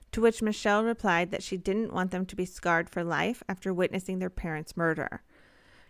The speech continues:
He then asked, "Why did you feel the need to annihilate your entire family?" She told him she was tired of everyone stepping on her,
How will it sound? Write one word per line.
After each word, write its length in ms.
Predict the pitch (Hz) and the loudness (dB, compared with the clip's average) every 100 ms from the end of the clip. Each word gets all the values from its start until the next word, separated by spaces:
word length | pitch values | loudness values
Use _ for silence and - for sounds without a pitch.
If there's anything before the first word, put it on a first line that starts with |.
| - | -4
He 160 | 262 | -2
then 340 | 220 233 247 311 | 2 4 4 4
asked, 500 | 190 185 180 - - - | 2 2 0 -6 -12 2
"Why 240 | 202 220 | 6 6
did 200 | 254 277 | 4 2
you 100 | 302 | 0
feel 220 | - 269 | 0 0
the 100 | 247 | 2
need 340 | 240 214 220 202 | 2 2 2 0
to 160 | 220 | -2
annihilate 600 | 214 196 185 185 185 185 | 0 0 2 2 2 0
your 120 | 185 | -2
entire 340 | 175 - 175 160 | -4 -4 -4 -4
family?" 540 | - 175 165 - - _ _ - - - _ - | -4 -4 -4 -8 -12 _ _ -20 -20 -20 _ -8
She 180 | - | -4
told 320 | 226 262 254 285 | 0 4 4 4
him 100 | 311 | 0
she 160 | - | 0
was 180 | 254 240 | -2 -2
tired 420 | - 208 196 208 | -2 2 4 4
of 100 | 190 - | 2 0
everyone 380 | 185 208 202 202 | 2 2 2 -2
stepping 400 | - 165 175 170 | -2 -2 -2 -2
on 180 | 160 | -2
her, 320 | 170 147 - | -4 -6 -8